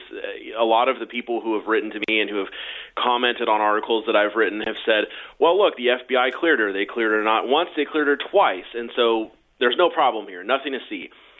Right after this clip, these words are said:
And, uh, yes, okay, fine, she was cleared. We all know that. But she wasn't cleared from a character standpoint. And at the end of the day, I, I'm a firm believer that those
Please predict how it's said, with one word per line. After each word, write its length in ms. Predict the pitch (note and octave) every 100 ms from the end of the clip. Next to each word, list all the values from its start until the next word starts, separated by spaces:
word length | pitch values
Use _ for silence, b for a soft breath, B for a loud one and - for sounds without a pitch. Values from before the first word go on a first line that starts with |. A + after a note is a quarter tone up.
| B -
And, 180 | D3 D3 D3
uh, 300 | - _ B2 G#2+ - _
yes, 440 | C#3+ C#3 F#3 G3+ D#3 - C3 A#2 _ -
okay, 260 | - D#3 B2+
fine, 280 | D3+ B2+ A#2+ -
she 60 |
was 140 | B2+ -
cleared. 320 | - B2 A#2
We 120 | A#2
all 160 | A#2 A#2
know 220 | A#2 A#2+
that. 320 | G#2+ G2 F#2+ - B B B
But 280 | C#3 C3+ - _ - -
she 60 | D#3
wasn't 340 | D#3 F#3 F#3
cleared 500 | - D3 C#3+ C#3+ B2
from 160 | - A2+
a 60 | G#2+
character 480 | A#2+ A#2 A2 G2+ -
standpoint. 540 | G#2 F#2 F#2 F2+ E2+
And 180 | G2+ A2 B B B C3
at 80 |
the 100 | C3
end 100 | D#3
of 60 | F3
the 80 | C3+
day, 340 | A#2+ A2+ A2 -
I, 260 | A2 B2 C3+ - _ -
I'm 220 | C3+ C#3+
a 60 | B2
firm 180 | C#3+ C3
believer 420 | A#2 A2+ A2 G#2+
that 240 | G#2 G2+ -
those 260 | A2+ A#2+